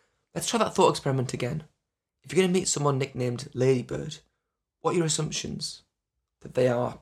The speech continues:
twee, whimsical, a felt waistcoat and a beret? But then perhaps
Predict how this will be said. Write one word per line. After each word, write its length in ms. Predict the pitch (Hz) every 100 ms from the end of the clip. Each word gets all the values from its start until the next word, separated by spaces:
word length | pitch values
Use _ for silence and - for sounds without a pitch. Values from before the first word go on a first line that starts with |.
| _
twee, 420 | - - 143 170 - _ _ _ _ -
whimsical, 580 | 143 147 151 160 170 _ _ _ _ _ _
a 60 | -
felt 280 | - 143 127
waistcoat 520 | 139 139 - 143 135
and 80 | 120
a 20 |
beret? 380 | 127 131 139 131 _ _ _ _ _ _ _ _ -
But 120 | -
then 200 | 143 143
perhaps 580 | - 139 160 - -